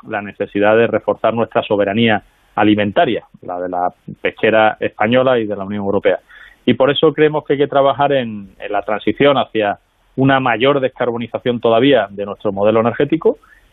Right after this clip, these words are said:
y seguir avanzando hacia la circularidad del, del modelo productivo,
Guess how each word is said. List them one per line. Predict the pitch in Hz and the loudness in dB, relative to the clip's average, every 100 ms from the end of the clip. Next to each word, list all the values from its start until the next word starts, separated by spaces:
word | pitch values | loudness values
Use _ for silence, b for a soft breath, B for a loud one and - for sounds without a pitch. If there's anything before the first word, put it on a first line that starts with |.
| - | -2
y | 117 | 0
seguir | - 110 123 123 | 0 0 4 4
avanzando | 123 - 123 131 131 135 - | 2 0 -4 2 4 4 0
hacia | - 104 - 110 | -8 -8 -6 -2
la | 107 101 - | -2 -2 -2
circularidad | 131 113 123 117 113 110 123 123 | -2 -2 2 4 4 4 4 4
del, | 120 110 104 101 95 | 2 2 0 -4 -8
del | 104 104 101 | -4 -4 -2
modelo | 101 107 110 113 110 107 | 2 4 6 6 6 4
productivo, | 104 98 - 104 | 0 0 0 0